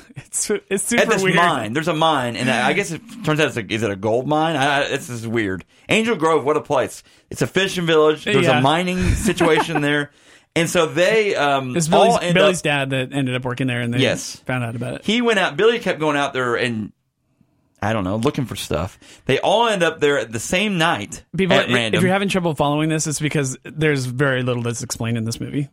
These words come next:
Speaker 2: Well,
Speaker 1: So.
Speaker 2: and, and then they just all end up there at night. Uh, Billy makes an explosive and blows up this mountainside 'cause he thinks there's more underneath of it. Oh, and then they find,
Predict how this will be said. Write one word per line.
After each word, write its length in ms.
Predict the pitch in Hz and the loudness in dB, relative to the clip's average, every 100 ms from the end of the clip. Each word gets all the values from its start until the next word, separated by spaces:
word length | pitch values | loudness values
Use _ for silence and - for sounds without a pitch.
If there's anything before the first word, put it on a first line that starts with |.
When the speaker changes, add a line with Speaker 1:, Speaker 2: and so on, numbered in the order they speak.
| - | 0
Speaker 2:
Well, 120 | 180 | 0
Speaker 1:
So. 40 | |
Speaker 2:
and, 120 | 127 131 _ | 0 -4 _
and 100 | 165 | -2
then 60 | 185 | 0
they 80 | 180 | -2
just 160 | 180 | -2
all 160 | 160 180 | 0 0
end 120 | 175 | 0
up 140 | 185 185 | -2 0
there 180 | 139 | 0
at 120 | 139 131 | 0 0
night. 320 | 160 143 - _ _ _ - | 0 -2 -6 _ _ _ 0
Uh, 140 | 139 | 0
Billy 540 | 113 175 190 170 175 - | 2 0 2 0 -4 -2
makes 300 | 143 170 180 | 0 0 -2
an 100 | 151 | -4
explosive 640 | - - 147 175 151 131 | -6 0 2 2 0 0
and 320 | 127 120 107 | 0 -2 -2
blows 360 | 120 147 170 143 | 2 4 2 2
up 280 | 160 156 | 0 0
this 180 | 131 127 | -4 -4
mountainside 840 | 120 127 170 120 101 107 90 101 | -2 0 0 -4 -4 -2 -2 -4
'cause 120 | - 127 | -4 -4
he 60 | |
thinks 200 | 165 160 | -2 -2
there's 160 | 147 123 | -2 -2
more 300 | 131 160 151 | 0 0 0
underneath 340 | 135 143 175 | -2 -4 -4
of 100 | 117 | -2
it. 220 | 113 - - _ _ _ - | -2 -2 -8 _ _ _ 2
Oh, 280 | 196 233 - | 2 2 -2
and 140 | 127 | -2
then 80 | 147 | 0
they 140 | 156 | 0
find, 520 | 135 156 147 165 160 | -2 0 0 0 -4